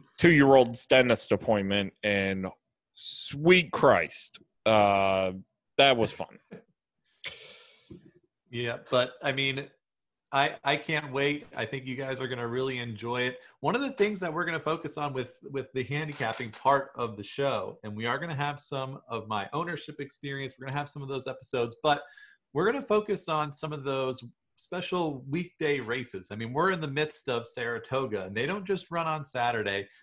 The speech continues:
Speaker 2: but they've got Wednesday, Thursday, Friday. And you're gonna talk to David Aragona about those Wednesday, Thursday races.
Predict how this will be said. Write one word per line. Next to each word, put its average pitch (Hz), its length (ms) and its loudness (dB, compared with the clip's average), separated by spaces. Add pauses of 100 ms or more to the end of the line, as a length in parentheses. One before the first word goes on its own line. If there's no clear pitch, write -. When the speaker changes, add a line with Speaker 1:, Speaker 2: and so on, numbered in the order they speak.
(120)
Speaker 2:
but 117 120 -14
they've 143 180 0
got 120 300 0
Wednesday, 110 420 -4 (180)
Thursday, 131 400 -4 (160)
Friday. 120 460 2 (240)
And 117 100 -8
you're 147 140 -2
gonna 185 100 -2
talk 156 380 0
to 147 160 -2
David 131 260 -2
Aragona 120 600 -2
about 120 440 0
those 113 240 -4
Wednesday, 117 460 -10
Thursday 143 400 -4
races. 123 560 -8